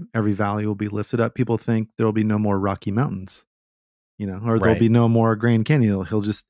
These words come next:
Speaker 1: he'll just t-, scoop up the Rocky Mountains and just dump them in the Grand Canyon, and everything will be flat.
Speaker 2: And we'll notice that actually, if you read that verse in the E S V or other translations, the,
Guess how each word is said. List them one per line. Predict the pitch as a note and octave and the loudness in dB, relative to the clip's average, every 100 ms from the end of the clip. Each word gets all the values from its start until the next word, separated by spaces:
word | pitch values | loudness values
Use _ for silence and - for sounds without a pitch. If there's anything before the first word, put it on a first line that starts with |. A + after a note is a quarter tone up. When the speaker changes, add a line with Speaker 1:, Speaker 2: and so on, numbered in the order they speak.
| _ _ | _ _
Speaker 1:
he'll | E3+ | 2
just | D#3 - | 2 0
t-, | E3 | -2
scoop | - - E3+ E3+ | -2 2 2 4
up | D3+ - | 0 2
the | B2+ A#2 C#3 _ - | 0 0 -4 _ -2
Rocky | B2+ B2 | 0 2
Mountains | A#2+ A#2+ A#2 G#2+ | 2 0 -2 -4
and | A2 | -2
just | G#2 G2 | -2 -2
dump | A#2 A2+ | -2 0
them | A2+ | 0
in | G#2 | 0
the | G2 | 0
Grand | G2+ G2+ G2+ | 0 -2 -2
Canyon, | A2+ G2 | -4 -4
and | F#2+ | -4
everything | F#2+ F#2 G2 F2+ | -8 -6 -8 -8
will | |
be | F2 | -10
flat. | F2 - F2+ - _ _ _ _ _ _ - | -12 -8 -8 -8 _ _ _ _ _ _ -2
Speaker 2:
And | B2+ | 2
we'll | |
notice | C3 G3 D3 - | 2 2 0 -2
that | A2+ A2+ G2+ G#2 | 0 2 2 -2
actually, | G#2+ - A2 F2+ | -4 -2 -4 -4
if | F#2 | -2
you | G#2+ | -2
read | G2 D3 C#3 | 0 0 0
that | A#2+ F#2+ | -2 -2
verse | G2 F2+ - | -2 -2 -6
in | - A2+ | -4 -2
the | A2 | 0
E | G#2+ | -2
S | F#2+ | -2
V | G2 G2 | -2 -2
or | F2 G2 | -2 -2
other | A2 A2+ F#2+ F2+ | 0 2 2 0
translations, | - G2 F2 E2+ D#2+ E2+ D#2+ E2 - | -2 -2 0 -2 -4 -4 -6 -8 -6
the, | G2 F#2 F2 | -2 -2 -2